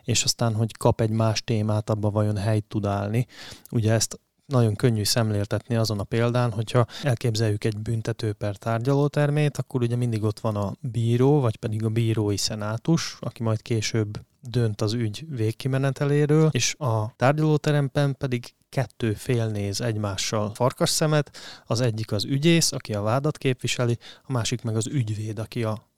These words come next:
vádlottat képviseli. Na most, ha csak az ügyvédek példáját vesszük, akkor, hogyha valakit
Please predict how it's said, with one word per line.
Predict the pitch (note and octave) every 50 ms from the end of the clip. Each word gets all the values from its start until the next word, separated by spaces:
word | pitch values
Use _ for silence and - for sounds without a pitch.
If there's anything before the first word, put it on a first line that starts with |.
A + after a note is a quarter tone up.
| - A#2+
vádlottat | A#2+ G#2 G#2 G#2 G#2+ G2 - _ - A2 -
képviseli. | - - B2 A#2+ - - - - - C3 A#2+ B2 - _ - - - - - - _
Na | - A#2
most, | A#2 A#2+ - - - - - _ _ _ _ _ _
ha | _ - A#2+
csak | A2+ - C3 -
az | C3 B2
ügyvédek | - F3 E3+ D#3+ E3 C3+ B2 G#2+ A2+ G#2+ - -
példáját | C3+ B2+ A#2 G#2+ A2 A2+ G#2 G2+ G2+ G2 F#2+ F#2+ - - - _ _ _ _ C#3
vesszük, | - A2 G#2+ - - - B2+ C#3+ D#3+ - - - - - - - - - _ -
akkor, | A#2 G#2+ - - A#2+ A#2 A2 A#2+ - _ _ _ _ _ _
hogyha | _ B2 G#2+ - - A#2+
valakit | A2 A#2+ A#2+ A2+ G#2+ - A#2 G#2+ - - -